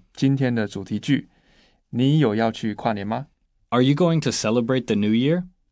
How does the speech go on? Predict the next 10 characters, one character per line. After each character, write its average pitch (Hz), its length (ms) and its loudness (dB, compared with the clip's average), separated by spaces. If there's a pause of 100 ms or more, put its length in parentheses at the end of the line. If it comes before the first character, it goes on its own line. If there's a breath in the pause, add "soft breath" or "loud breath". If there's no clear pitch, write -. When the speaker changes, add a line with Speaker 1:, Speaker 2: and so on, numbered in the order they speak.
(140)
Speaker 2:
还 90 160 -10
是 82 280 -10 (540 soft breath)
Are 110 160 0
you 123 480 2
doing 147 300 4
something 127 420 0
for 107 180 -4
New 110 200 4
Year's 123 400 0
Eve？ 110 320 0